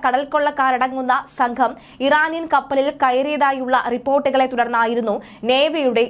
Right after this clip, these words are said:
ഇടപെടൽ. ഇറാനിയൻ കപ്പലിൽ നിന്ന് തന്നെയാണ് ഈ സൂചന ലഭിച്ചത് എന്നാണ് റിപ്പോർട്ട്. വെള്ളിയാഴ്ച വൈകിട്ടോടെയാണ് ഇന്ത്യൻ നാവികസേന ഓപ്പറേഷനിലേക്ക്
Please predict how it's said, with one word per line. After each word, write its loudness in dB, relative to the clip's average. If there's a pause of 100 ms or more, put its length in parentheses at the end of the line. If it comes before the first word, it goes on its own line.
(100)
ഇടപെടൽ. 0 (420)
ഇറാനിയൻ 2
കപ്പലിൽ 0 (100)
നിന്ന് 2 (180)
തന്നെയാണ് 2 (200)
ഈ -2 (140)
സൂചന 0 (180)
ലഭിച്ചത് 2 (180)
എന്നാണ് 0 (220)
റിപ്പോർട്ട്. 0 (480)
വെള്ളിയാഴ്ച 2 (180)
വൈകിട്ടോടെയാണ് 2 (220)
ഇന്ത്യൻ 0
നാവികസേന 0 (240)
ഓപ്പറേഷനിലേക്ക് 2